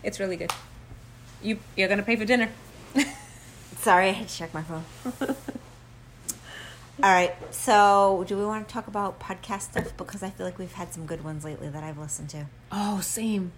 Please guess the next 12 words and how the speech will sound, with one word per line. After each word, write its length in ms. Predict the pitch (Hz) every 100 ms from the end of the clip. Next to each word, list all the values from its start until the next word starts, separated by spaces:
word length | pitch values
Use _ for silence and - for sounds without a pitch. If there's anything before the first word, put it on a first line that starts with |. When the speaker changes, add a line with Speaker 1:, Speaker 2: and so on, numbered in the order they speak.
| -
Speaker 2:
Okay, 260 | 175 170
what 140 | 156 160
do 60 | 160
you 40 |
Speaker 1:
So 60 | 240
I 60 |
Speaker 2:
got? 60 | 226
Speaker 1:
started 280 | 254 254 294
listening 340 | 254 254 226 220
to 520 | - 226 208 196 185
Jay 160 | 190 202
Shetty's 600 | - 196 196 190 190